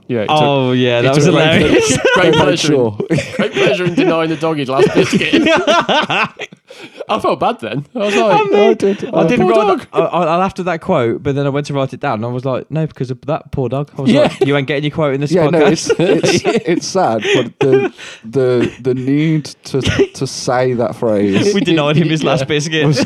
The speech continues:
Speaker 3: ju-, was funny.
Speaker 2: <laughs> I also liked the, um, the owner of the dog when he couldn't get the dog off her,
Speaker 3: "David,
Speaker 2: and
Speaker 3: you
Speaker 2: he was
Speaker 3: bastard."
Speaker 2: like, "David, get off, you bastard." <laughs>
Speaker 3: Yeah.
Speaker 2: <laughs> Oh, man.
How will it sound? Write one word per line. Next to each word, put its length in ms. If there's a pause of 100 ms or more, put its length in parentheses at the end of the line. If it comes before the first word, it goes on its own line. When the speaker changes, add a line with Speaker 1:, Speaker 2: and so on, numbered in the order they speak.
Speaker 3:
ju-, 120 (280)
was 280
funny. 320 (400)
Speaker 2:
<laughs> 360
I 40
also 360
liked 320
the, 200
um, 220
the 160
owner 300
of 80
the 80
dog 320 (180)
when 480
he 240
couldn't 240
get 140
the 60
dog 160
off 220
her, 100
Speaker 3:
"David, 220
Speaker 2:
and 80
Speaker 3:
you 60
Speaker 2:
he 40
was 120
Speaker 3:
bastard." 340
Speaker 2:
like, 100
"David, 300
get 140
off, 160
you 100
bastard." 460
<laughs> 240 (4000)
Speaker 3:
Yeah. 720
Speaker 2:
<laughs> 60
Oh, 240
man. 320